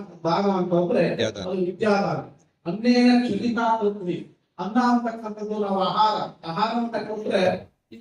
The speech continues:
Speaker 1: ಬೆಳಗ್ಗೆ ನೀವು ತಿಂಡಿ ಮಾಡ್ಕೊಂಡು ಬಂದಿದ್ರಿ, ಮಧ್ಯಾಹ್ನ ಹೊಟ್ಟೆ ಹಸಿತಾ ಇದೆ,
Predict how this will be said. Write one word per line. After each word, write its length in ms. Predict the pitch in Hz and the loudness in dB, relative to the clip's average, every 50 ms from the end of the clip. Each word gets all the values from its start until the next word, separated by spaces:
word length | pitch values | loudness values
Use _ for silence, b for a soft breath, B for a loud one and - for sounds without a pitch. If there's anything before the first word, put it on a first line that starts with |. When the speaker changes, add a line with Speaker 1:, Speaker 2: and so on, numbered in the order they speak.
| 214 - | -2 4
Speaker 1:
ಬೆಳಗ್ಗೆ 280 | 208 202 208 202 220 233 | 6 8 8 8 6 2
ನೀವು 240 | 226 226 214 202 202 | -2 -2 -4 -8 -8
ತಿಂಡಿ 220 | 208 - 226 226 | -8 -6 -4 -2
ಮಾಡ್ಕೊಂಡು 400 | 226 202 202 202 202 202 190 180 | 0 2 2 2 0 0 0 0
ಬಂದಿದ್ರಿ, 340 | 180 180 175 170 170 185 202 202 196 - - _ _ _ _ - 202 | 2 2 2 2 2 2 2 0 -2 -6 -12 _ _ _ _ 2 2
ಮಧ್ಯಾಹ್ನ 400 | 202 202 208 220 214 208 196 190 | 4 4 4 2 2 2 2 2
ಹೊಟ್ಟೆ 160 | 190 185 196 | 2 2 0
ಹಸಿತಾ 380 | 190 180 180 190 - 160 147 139 | 0 0 0 0 0 2 2 2
ಇದೆ, 360 | 127 117 - - - _ | 0 -2 -6 -12 -16 _